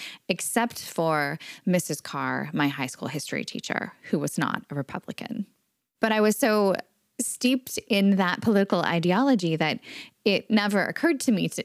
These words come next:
to not be a Republican. <laughs> It never occurred to me that, um, that smart, thoughtful, interesting folks were Democrats. Essentially, the experience of Democrats that I grew up with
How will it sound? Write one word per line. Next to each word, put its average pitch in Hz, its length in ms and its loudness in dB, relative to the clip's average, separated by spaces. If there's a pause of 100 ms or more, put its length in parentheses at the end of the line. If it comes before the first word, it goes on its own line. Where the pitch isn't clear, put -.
to 254 100 2
not 196 360 4 (240)
be 165 320 2
a - 80 0
Republican. 180 640 2
<laughs> - 0 -
It 247 120 2
never 226 280 6
occurred 202 380 0
to 233 80 4
me 175 320 -2 (360)
that, 170 400 0
um, 170 520 0 (100)
that 180 260 0
smart, 190 420 2
thoughtful, 180 720 -2
interesting 180 640 0
folks - 520 -4 (120)
were 196 140 0
Democrats. - 840 0 (400)
Essentially, 220 840 2
the 175 220 0
experience 185 960 0
of 160 160 -2
Democrats 165 720 0
that 151 200 0
I 160 180 2
grew 160 200 2
up 147 240 0
with 139 460 0